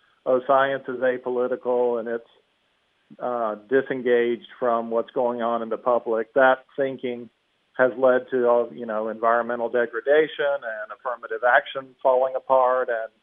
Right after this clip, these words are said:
now, you know, public health, uh, disasters. And so science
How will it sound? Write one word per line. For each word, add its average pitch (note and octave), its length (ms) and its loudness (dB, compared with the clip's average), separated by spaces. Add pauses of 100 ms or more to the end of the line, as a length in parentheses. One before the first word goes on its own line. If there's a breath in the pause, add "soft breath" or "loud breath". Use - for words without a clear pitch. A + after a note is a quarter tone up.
(340)
now, A#2+ 460 0
you A#2 140 -6
know, A2+ 120 -2
public B2 420 -2
health, C3 300 4 (640)
uh, A2+ 200 -4
disasters. G#2+ 800 -4 (540)
And A2+ 160 -10
so B2 180 2
science E3 360 4